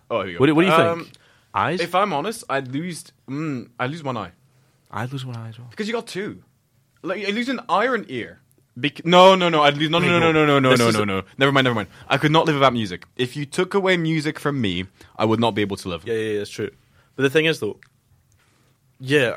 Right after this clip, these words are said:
Speaker 2: I, I feel like having two ears is more important than having two eyes. Like, you can watch a movie with one eye.
Speaker 1: Oh, that's facts. That's
Speaker 2: Right?
Speaker 1: facts.
Speaker 2: Whereas you can't really watch, you, you, you can't really listen to music properly in, in one ear.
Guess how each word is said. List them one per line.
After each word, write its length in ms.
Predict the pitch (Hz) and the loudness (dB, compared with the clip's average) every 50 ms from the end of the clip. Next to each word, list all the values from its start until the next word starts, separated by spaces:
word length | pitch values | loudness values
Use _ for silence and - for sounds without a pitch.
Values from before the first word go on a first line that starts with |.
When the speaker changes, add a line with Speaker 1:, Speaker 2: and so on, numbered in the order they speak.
| 113 113 - | -6 -8 -8
Speaker 2:
I, 60 | 123 120 | -10 -10
I 40 | |
feel 180 | 117 - 151 156 | -10 -8 -6 -8
like 100 | 175 165 | -8 -8
having 240 | 143 160 151 180 165 | -8 -10 -12 -12 -12
two 200 | - - 143 135 - | -14 -12 -12 -12 -10
ears 420 | 123 131 127 117 104 101 - - _ _ _ _ _ _ _ _ _ _ _ _ _ - | -10 -8 -8 -8 -8 -12 -16 -20 _ _ _ _ _ _ _ _ _ _ _ _ _ -6
is 180 | 123 123 110 | -6 -6 -8
more 240 | 113 113 113 117 117 | -8 -8 -6 -4 -4
important 420 | 117 117 - 117 110 98 98 - | -6 -6 -8 -10 -10 -10 -12 -14
than 100 | - 104 | -16 -18
having 280 | 98 101 101 98 101 95 | -16 -14 -14 -14 -16 -18
two 220 | - - 104 101 | -18 -14 -12 -10
eyes. 240 | 95 90 87 90 - | -10 -10 -12 -14 -16
Like, 140 | 98 101 104 | -16 -16 -16
you 80 | 120 131 | -12 -10
can 160 | 208 190 135 | -10 -8 -4
watch 240 | 113 123 127 - 131 | -4 -4 -4 -4 -6
a 60 | 113 | -8
movie 300 | 104 104 110 101 101 95 | -8 -10 -12 -12 -12 -14
with 220 | 92 95 98 - | -16 -16 -18 -18
one 140 | 98 95 95 | -18 -18 -18
eye. 140 | 92 95 98 _ _ _ _ _ _ _ | -20 -20 -20 _ _ _ _ _ _ _
Speaker 1:
Oh, 100 | - 107 | -4 -4
that's 140 | 101 95 - | -4 -4 -4
facts. 220 | - 85 - - - - | -6 -10 -10 -12 -14 -14
That's 100 | 98 101 | -12 -10
Speaker 2:
Right? 60 | 113 117 | -10 -10
Speaker 1:
facts. 120 | - - - - _ _ _ _ _ _ _ _ _ | -12 -16 -20 -20 _ _ _ _ _ _ _ _ _
Speaker 2:
Whereas 200 | - 120 117 113 | -12 -12 -12 -10
you 60 | 127 135 | -8 -4
can't 180 | 175 180 190 | -2 -2 -2
really 160 | 185 170 151 | -2 -4 -4
watch, 560 | 131 113 117 120 120 117 - - - - - _ _ - | -4 -4 -2 -2 -2 -2 -4 -8 -14 -20 -20 _ _ -18
you, 100 | 123 127 | -16 -16
you, 140 | 131 135 131 | -14 -14 -16
you 120 | 120 120 | -16 -10
can't 140 | 131 165 170 | -8 -6 -6
really 140 | 165 147 131 | -6 -6 -6
listen 260 | 117 120 123 - 135 123 | -6 -8 -8 -8 -12 -18
to 80 | 120 | -18
music 260 | 110 110 113 110 - _ | -14 -14 -14 -14 -14 _
properly 400 | - 104 101 - - - - - - | -12 -12 -12 -12 -16 -20 -20 -20 -20
in, 140 | 107 101 95 - | -20 -20 -18 -18
in 100 | 104 101 | -16 -14
one 160 | 101 101 101 | -14 -14 -14
ear. 140 | 101 98 - | -14 -16 -18